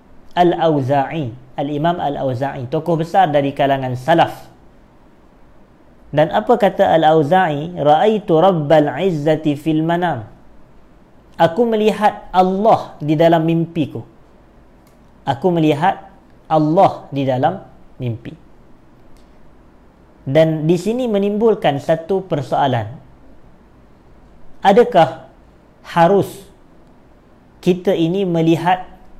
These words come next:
Allah di dalam mimpi kita? Dan hakikatnya para ulama Ahlus Sunnah wal Jamaah tidak mempunyai sebarang perselisihan pun tentang keharusan ia berlaku. Saya ulang balik,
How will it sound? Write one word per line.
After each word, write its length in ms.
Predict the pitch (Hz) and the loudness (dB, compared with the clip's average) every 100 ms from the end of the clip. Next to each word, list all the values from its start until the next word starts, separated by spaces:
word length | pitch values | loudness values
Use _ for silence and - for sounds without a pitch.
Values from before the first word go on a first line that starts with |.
| - | -2
Allah 560 | 170 147 160 180 - | 0 2 4 2 2
di 160 | 139 147 | -2 0
dalam 320 | 151 160 143 | 2 2 0
mimpi 480 | 156 170 165 180 156 | -2 -4 -4 -2 -2
kita? 320 | 135 - 226 - - _ _ - - - - - - - - - | -4 -8 -12 -14 -20 _ _ -20 -20 -20 -20 -20 -20 -20 -20 -6
Dan 200 | 143 156 | 0 2
hakikatnya 680 | 151 160 175 170 214 196 208 - | 2 -2 -4 -2 0 0 -2 2
para 280 | 170 170 | 4 4
ulama 520 | 175 175 175 190 190 - | 2 0 0 0 -4 -2
Ahlus 440 | 175 151 156 156 | -2 0 -4 -4
Sunnah 360 | 196 185 180 160 | -4 -2 -2 -2
wal 200 | 151 156 | 0 0
Jamaah 720 | 135 147 147 170 214 - - - | 2 0 0 -2 -4 -6 -14 -4
tidak 320 | 180 180 - | 0 2 0
mempunyai 560 | 170 170 175 175 175 185 | -4 -6 -4 -4 -4 -8
sebarang 640 | 170 175 165 185 185 170 180 | -6 -2 2 2 0 -4 -4
perselisihan 840 | 165 - 175 175 190 196 220 185 | -4 -4 -6 -4 -4 -2 -4 -2
pun 280 | 160 135 - | -4 -4 -4
tentang 520 | 170 160 - 170 - | -4 -4 -4 -6 -4
keharusan 680 | 180 143 170 202 208 208 160 | -6 -2 -2 -2 0 -2 -2
ia 200 | 165 135 | -2 -2
berlaku. 360 | 127 117 - - - _ - - - _ - - - - - - | -2 -4 -8 -20 -20 _ -20 -20 -20 _ -20 -20 -20 -20 -20 -20
Saya 280 | - 151 160 | -6 0 2
ulang 200 | 208 185 | 2 2
balik, 360 | 151 151 190 | 2 2 -2